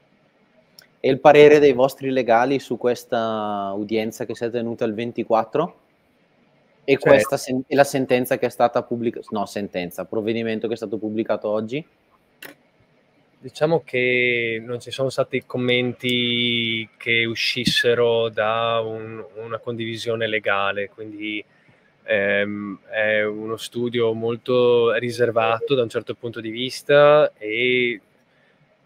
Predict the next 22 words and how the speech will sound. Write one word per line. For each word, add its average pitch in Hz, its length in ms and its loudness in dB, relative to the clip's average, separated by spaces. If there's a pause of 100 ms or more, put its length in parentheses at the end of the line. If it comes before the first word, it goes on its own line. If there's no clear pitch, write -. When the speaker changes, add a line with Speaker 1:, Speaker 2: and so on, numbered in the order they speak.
(160)
Speaker 2:
e 113 480 -6
c'è - 140 0
un'apertura 135 720 6
normalmente 123 840 0
al 127 220 0
termine 123 460 2
di 117 80 -6
una 117 100 -4
procedura. 98 640 -10 (240)
<laughs> - 220 -10
Quindi 123 560 -4 (460)
quello 143 180 2
che 139 120 0
loro 147 200 6
hanno 135 140 4
osservato 131 800 0
è 127 80 -2
che 120 120 -14
comunque 120 680 -4
nel, 113 260 -6
ehm, 110 260 0
martedì, 113 960 -8